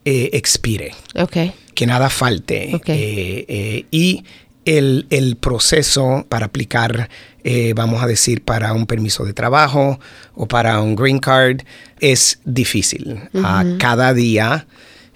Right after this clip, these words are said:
Speaker 1: eh, basado en, en el ambiente,
Speaker 2: Ujú.
Speaker 1: eh, eh, federal, cada día las aplicaciones son más difícil,
Speaker 2: Mm.
Speaker 1: ah, tienen un costo
Speaker 2: Claro.
Speaker 1: y muchas personas a veces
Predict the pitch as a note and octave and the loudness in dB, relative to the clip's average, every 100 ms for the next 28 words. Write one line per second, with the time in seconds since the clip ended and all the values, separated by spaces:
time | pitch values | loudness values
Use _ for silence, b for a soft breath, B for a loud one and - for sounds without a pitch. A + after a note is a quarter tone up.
0 | - A#2 G#2+ G#2 G#2 - A2+ G#2+ A2+ A2 | -4 0 2 2 2 2 2 2 2 2
1 | G#2+ - G#2+ G2+ G2+ G2+ A2 G2 G2 F#2 | 0 0 2 2 2 4 4 2 2 0
2 | G#2+ G#2 A3 G3 A3 A3 G#3 G2 F2 F#2 | 0 -2 -2 0 0 0 0 -2 -2 -4
3 | - G#2 G2+ G2 A2 A#2 - A2+ A#2 G#2 | -2 0 2 2 0 -2 -2 2 2 2
4 | G2+ G#2+ A2 - B B - G#2+ G#2 - | 2 2 0 -4 B B -2 0 0 -2
5 | G2+ G2+ - A2+ A2+ - A2+ G#2+ G2+ G#2+ | -2 0 0 0 0 0 0 0 0 0
6 | F#2+ A2+ A2 F2+ F#2 F#2+ C3+ - _ F#3+ | -2 -2 -2 -2 0 -2 -4 -10 _ -8
7 | F3+ E3+ D#3+ - G#2 G2 B2 A#2 A2+ A2 | -6 -6 -6 -2 -2 0 0 2 0 0
8 | - D3+ - - G2+ A2+ - - - - | 0 -2 -2 -2 0 0 -2 -12 -10 -2
9 | F3+ E3 D3+ D3 D3+ E3+ - C3 B2 B2+ | -2 -2 -2 2 4 2 0 0 2 0
10 | - A2+ A2+ A#2 A#2 - - - - F#2+ | 0 0 0 0 0 0 0 -4 -4 -2
11 | G2+ G2 A2 G2+ - - | 0 2 2 2 0 -2